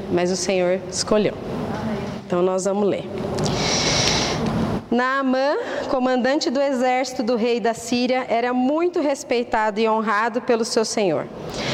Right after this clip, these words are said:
pois por meio dele o Senhor dera vitória à Síria. Mas esse grande guerreiro ficou leproso. Ora, to-, tropas da Síria haviam atacado Israel e levado cativo uma menina,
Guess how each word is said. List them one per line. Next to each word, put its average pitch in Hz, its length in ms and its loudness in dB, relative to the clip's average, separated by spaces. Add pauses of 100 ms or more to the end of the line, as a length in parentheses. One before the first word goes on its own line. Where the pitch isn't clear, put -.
(340)
pois 226 280 0
por 240 180 0
meio 226 300 2
dele 240 400 2
o 277 40 -2
Senhor 240 380 2
dera 226 320 2
vitória 254 540 0
à 208 40 -2
Síria. 151 460 0 (580)
Mas 202 200 2
esse 269 280 0
grande 294 340 2
guerreiro 277 480 2
ficou 277 240 0
leproso. 254 680 0 (840)
Ora, 226 400 2
to-, 233 280 0 (140)
tropas 247 380 2
da 247 140 2
Síria 277 480 2
haviam 262 320 2
atacado 285 640 0
Israel 226 520 2
e 202 40 2
levado 226 640 0
cativo 269 560 0
uma 285 160 2
menina, 294 640 0